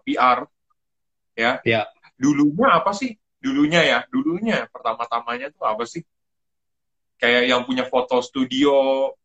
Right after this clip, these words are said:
Speaker 1: ya, dulunya apa sih
Speaker 2: Ah, fotografer.
Speaker 1: pertama-tama?
Speaker 2: Fotografer
Speaker 1: Ya,
Speaker 2: sih.
Speaker 1: fotografer. Berarti
Speaker 2: Iya.
Speaker 1: dia mulai dari skillnya dia, bener gak?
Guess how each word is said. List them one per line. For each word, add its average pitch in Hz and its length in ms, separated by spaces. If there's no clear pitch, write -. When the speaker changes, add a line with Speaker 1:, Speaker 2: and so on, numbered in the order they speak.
Speaker 1:
ya, 120 320
dulunya 175 400
apa - 160
sih - 100
Speaker 2:
Ah, - 60
fotografer. 135 240
Speaker 1:
pertama-tama? 131 420
Speaker 2:
Fotografer 127 560
Speaker 1:
Ya, - 80
Speaker 2:
sih. - 80
Speaker 1:
fotografer. 170 640
Berarti 135 320
Speaker 2:
Iya. - 80
Speaker 1:
dia 180 160
mulai 185 320
dari 165 480
skillnya 143 540
dia, 170 220
bener 147 180
gak? 113 160